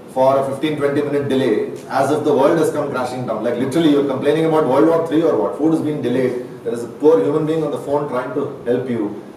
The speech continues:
Stop screaming at that person just because you're anonymous. So it's just crazy to see that. So I always go to the call center not to help them, but just to take some calls myself and tell the call center people that, "Look, we understand your pain because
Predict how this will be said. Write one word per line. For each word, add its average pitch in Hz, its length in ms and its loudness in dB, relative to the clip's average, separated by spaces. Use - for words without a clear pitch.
Stop 165 280 -4
screaming 151 420 0
at 127 120 0
that 120 160 0
person 123 280 0
just 123 140 -6
because 123 240 -2
you're 107 140 -2
anonymous. 107 460 -6
So 113 100 2
it's - 300 -6
just 139 260 -12
crazy 147 380 4
to 151 80 0
see 143 180 -2
that. 139 200 0
So - 260 -4
I 135 80 2
always 151 460 4
go 156 240 4
to 165 60 0
the 156 100 4
call 147 260 2
center 151 240 0
not 147 220 -4
to - 80 -4
help 135 240 0
them, 190 280 -2
but 139 180 0
just 151 200 2
to 135 120 -10
take 160 200 2
some 185 200 0
calls 156 300 2
myself 143 540 -2
and 143 240 -4
tell 156 220 4
the 175 240 2
call 147 220 2
center 165 280 0
people 156 360 2
that, 156 240 2
"Look, 156 280 0
we 143 160 2
understand 151 480 0
your 151 160 4
pain 139 340 -2
because 131 380 -2